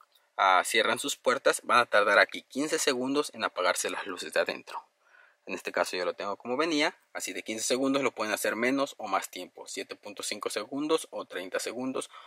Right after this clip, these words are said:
o definitivamente apagarlo. Ok, chiquilines, esas son unas de las cosas que, ah, están en los settings de la camioneta. Si en caso de que ustedes, ah, no lo sabían,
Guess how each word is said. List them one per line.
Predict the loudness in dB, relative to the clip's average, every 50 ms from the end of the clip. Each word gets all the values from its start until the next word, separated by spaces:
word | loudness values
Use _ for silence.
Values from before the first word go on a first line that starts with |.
| -20 -2
o | _ 2 4
definitivamente | 4 4 4 4 4 4 4 4 4 4 4 4 0 -2 -2
apagarlo. | 0 0 2 2 0 0 -4 -10 -20 _ _ _ _ _ _ _ _ _ _ _ _ _ _
Ok, | -2 0 0 0
chiquilines, | 2 0 2 4 6 6 6 6 4
esas | 4 4 4 6 6 4
son | 4 4 4 6
unas | 6 6 6 6 6
de | 6
las | 6 6 6 4
cosas | 2 2 2 4 4 4 4 4 2 0
que, | 0 0 2 4 4 4 2 2 2
ah, | 4 6 8 8 6
están | 4 2 2 2 2 4
en | 4 2
los | 2 2
settings | 2 2 2 2 0 -2 -4 -4 -4
de | -4 -2
la | -2
camioneta. | -2 -2 -4 -4 -6 -6 0 0 0 0
Si | 0 -2
en | -8 -4
caso | -2 0 0 0 0 -4
de | -6
que | -8 -10
ustedes, | -16 -12 -8 -6 -4 -4 -4 -4 -6 -8 _ -18 _ _ _ -4
ah, | -4 -4 0
no | 2 6
lo | 6 8
sabían, | 10 8 8 8 8 6 6 6